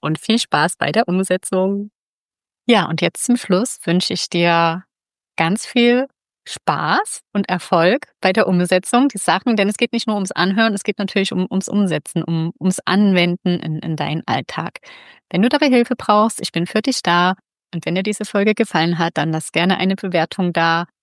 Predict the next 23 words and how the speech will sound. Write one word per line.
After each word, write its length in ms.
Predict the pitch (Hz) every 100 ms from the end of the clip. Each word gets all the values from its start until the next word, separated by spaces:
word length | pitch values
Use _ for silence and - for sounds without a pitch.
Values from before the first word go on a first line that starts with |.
| _
folge 340 | 196 185 190
diesem 500 | 196 190 190 185 185 _ _
Podcast 800 | - 180 - - 175 170 175 - -
und 300 | 151 151 -
ich 180 | 165 -
freue 200 | - 165
mich, 240 | 180 190 -
dich 200 | 160 - _
bei 120 | - 156
der 120 | 156
nächsten 320 | 165 - 269
Folge 360 | - 196 196 214
wieder 180 | - 160
begrüßen 520 | 233 - 160 - 156
zu 140 | - 156
können. 320 | - 160 160 - - -
Und 140 | 165
vergiss 340 | - 165 160 -
nicht, 200 | 170 -
es 160 | - -
geht 240 | 151 -
nicht 240 | 170 - -
darum, 440 | 185 156 147 165